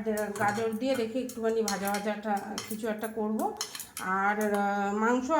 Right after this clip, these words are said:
আছে আর ডিম অমলেট হবে, টক ডাল আর ডিম অমলেট। আলু সেদ্ধ দেবো। তো চলো, এগুলো বসিয়ে তারপরে তোমাদের সাথে শেয়ার করছি। গাছের কিছু করতে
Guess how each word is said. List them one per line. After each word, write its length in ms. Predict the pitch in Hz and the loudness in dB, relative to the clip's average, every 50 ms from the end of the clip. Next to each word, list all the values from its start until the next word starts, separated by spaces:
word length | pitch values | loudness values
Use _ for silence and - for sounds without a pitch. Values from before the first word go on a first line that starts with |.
| 269 | 4
আছে 240 | 254 262 - 226 196 208 - - - - - - - - - - 202 | 4 2 -2 -2 -2 -2 -4 -6 -12 -18 -20 -20 -20 -20 -10 -2 0
আর 100 | 214 302 294 262 | 0 0 0 2
ডিম 180 | 233 226 220 220 208 190 | 4 4 6 6 6 6
অমলেট 300 | 190 190 185 190 185 - 190 | 4 2 2 0 -2 -4 -6
হবে, 160 | 185 165 170 170 - - - - - - | -4 -4 -4 -6 -8 -12 -18 -12 -10 -6
টক 160 | - 196 190 196 - 190 | -4 -4 -4 -4 -4 -2
ডাল 140 | 254 320 359 339 | -2 0 2 2
আর 80 | 277 208 190 196 | 0 0 0 -2
ডিম 160 | 208 202 196 190 180 | 0 0 0 0 0
অমলেট। 300 | 180 170 165 165 170 - - - - - - - - - - | -2 -4 -6 -8 -8 -10 -14 -20 -20 -20 -20 -20 -12 -6 -4
আলু 140 | 202 226 226 220 | -2 -2 -2 0
সেদ্ধ 180 | 277 277 277 - 330 339 381 | -2 -2 -2 -2 -4 -2 0
দেবো। 200 | 466 523 508 370 254 - - - - - - - - - - - - - - - - - - - - - - - - - - | 2 2 2 0 0 -2 -8 -12 -18 -18 -16 -16 -16 -14 -14 -16 -16 -16 -20 -20 -20 -20 -18 -18 -18 -18 -20 -20 -20 -12 -8
তো 80 | 220 196 196 202 196 196 - - - - - - - - - - - - | -6 -6 -6 -6 -6 -6 -6 -8 -8 -10 -12 -18 -20 -20 -20 -20 -16 -6
চলো, 220 | - 226 214 196 196 190 - - - - - - - | -4 -2 -2 -2 -2 -6 -8 -14 -18 -20 -18 -16 -8
এগুলো 160 | - 220 233 220 220 | -4 -2 0 0 0
বসিয়ে 280 | 233 247 247 - 349 359 - 277 | 0 0 0 -2 -2 0 0 0
তারপরে 240 | 240 226 247 240 233 247 | 0 0 0 -4 -2 0
তোমাদের 280 | 233 233 226 226 226 220 220 - | 2 2 2 2 0 -2 -2 -4
সাথে 180 | 262 226 269 285 285 - | -6 -4 -4 -4 -4 -2
শেয়ার 200 | 269 220 214 208 214 | 0 0 0 0 -2
করছি। 240 | 220 214 220 - 240 202 190 | -4 -6 -6 -6 -8 -6 -4
গাছের 360 | 208 208 202 - - 226 226 214 220 - - - - - - - - - | -4 -4 -4 -4 -6 -6 -6 -6 -8 -10 -14 -18 -20 -20 -20 -20 -14 -12
কিছু 180 | 233 220 254 226 254 | -8 -8 -8 -6 -4
করতে 220 | 226 214 220 214 | -4 -6 -4 -6